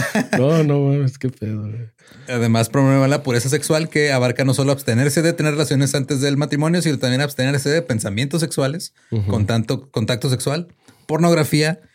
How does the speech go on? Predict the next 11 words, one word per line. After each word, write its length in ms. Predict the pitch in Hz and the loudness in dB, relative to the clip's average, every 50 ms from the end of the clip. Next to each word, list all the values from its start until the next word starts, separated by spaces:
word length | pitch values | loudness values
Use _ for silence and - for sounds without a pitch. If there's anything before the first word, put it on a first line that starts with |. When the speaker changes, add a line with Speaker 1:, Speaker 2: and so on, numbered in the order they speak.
| _ _ _ _ | _ _ _ _
Speaker 2:
y 80 | - 127 | -2 -2
acciones 420 | 123 107 - 151 151 160 156 - | 0 0 0 2 2 2 2 2
que 80 | - 147 | 2 2
se 80 | 131 | 2
sabe 260 | 117 - 135 135 143 | 2 2 0 0 -2
que 120 | 143 160 151 | -2 -2 -2
conducen 440 | - 127 110 120 135 131 156 147 131 | 0 0 2 2 2 0 0 -2 0
a 120 | 135 139 | 0 0
la 80 | 143 139 | 0 -2
excitación 480 | 135 - 139 135 - 107 - 113 104 | -2 -4 -4 -2 -2 -2 -2 -4 -4
sexual. 400 | 101 113 107 - 104 98 - - | -6 -8 -8 -8 -10 -10 -12 -14